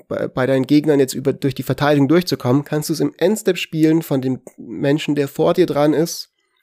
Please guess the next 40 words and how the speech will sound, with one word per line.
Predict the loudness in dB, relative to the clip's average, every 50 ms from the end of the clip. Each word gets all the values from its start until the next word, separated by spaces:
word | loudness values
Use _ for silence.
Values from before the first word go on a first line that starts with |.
| _ _ _ -4
verdoppelst | 0 0 2 4 2 2 2 0 -2 -2 -2 -4
aus | 0 0 0 0 0
dem | 0 0 2
Nichts | 2 2 0 -2 -2
deine | 0 2 2 4 2
Armee | 2 2 4 4 4 6 4 4 2 _ _ _ _ _ _ _ _ _ _ _ _ _ -2
und | 0 0 2 4
in | 2
deinem | 4 4 4 4 2
Zug | 4 2 0 0 0 -6
hast | -10 -6 -2
du | 0
dann | 0 0
richtig | 0 -2 -4 -2 -4 -6 -4 0
was | -2 0 0 2
für | 2 2
einen | 2 2
Alpha-Strike, | 2 0 0 0 2 -2 -2 -2 -4 -4 -4 -4 -4 -2
der | -2 0
die | 0 0
Leute | 0 0 -2 -2 -2 -6
einfach | -6 -8 -8 -10 -6
kalt | -2 -2 0 0
erwischen | 0 -2 -2 -2 -4 -6 -6
kann. | -8 -8 -8
Und | -8 -6 -6
das | -6 -8 -4
kannst | -4 -4 -4 -2 -2
du | -4 -4 -4 _ -2
mit | -2 -2 -2
sowas | -2 0 0 0 -2 0
wie, | -2 -2 -2 -2 -4 _ -20 -20 -20 -20 -20 _ _ _ _ _
äh, | 0 0 0
Parallel, | 2 2 2 4 4 4 4 2 0 0
äh, | 0 0 2
mit | 2 2 0 -2 -12 -20 _ _ -14 -10
sowas | -6 -2 -2 -2 -2 -2
wie | -2
Doubling | 0 0 2 2 0 0
Season | 2 0 0 4 4 4 4 2 0